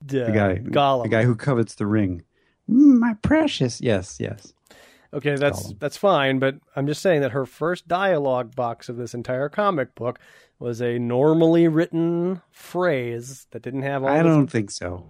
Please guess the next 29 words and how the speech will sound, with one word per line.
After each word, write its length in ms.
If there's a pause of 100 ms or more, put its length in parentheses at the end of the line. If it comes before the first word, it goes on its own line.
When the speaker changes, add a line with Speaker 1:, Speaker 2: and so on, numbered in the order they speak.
(120)
Speaker 1:
I 180
do, 360
Adam. 340 (920)
Speaker 2:
I 140
know. 240 (300)
Speaker 1:
<laughs> 0 (360)
And 200
that's 200
why 260
I'm 160
arguing 480
so 220
vehemently. 960 (1080)
You 180
have 320
to 140
admit 400
that 180
this 180
second 680
dialogue 600
is 120
more 340
broken 460
than 140
the 160
first 300
dialogue. 640 (840)
Speaker 2:
I, 1000